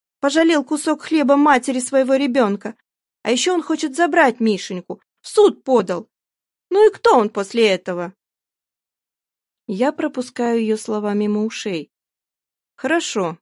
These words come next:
я поняла». Тяжело поднимаюсь. «Я пойду домой». «Это все?» настороженно спрашивает она. «Все. Ты ответила, я все поняла».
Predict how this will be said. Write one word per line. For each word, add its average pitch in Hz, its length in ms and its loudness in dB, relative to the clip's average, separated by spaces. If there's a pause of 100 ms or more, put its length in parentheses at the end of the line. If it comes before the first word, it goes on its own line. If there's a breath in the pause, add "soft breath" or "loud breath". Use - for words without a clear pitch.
(140)
я 240 160 -2
поняла». 247 540 -2 (580)
Тяжело 180 420 -6
поднимаюсь. 196 840 -6 (720)
«Я 247 180 0
пойду 262 280 0
домой». 233 520 0 (1040)
«Это 254 240 0
все?» 330 380 -2 (760)
настороженно 202 680 -2
спрашивает 190 680 -8
она. 190 380 -6 (1000)
«Все. 202 460 -4 (640)
Ты 196 100 -2
ответила, 285 680 -4 (180)
я 240 200 -2
все 269 200 -8
поняла». 202 480 -2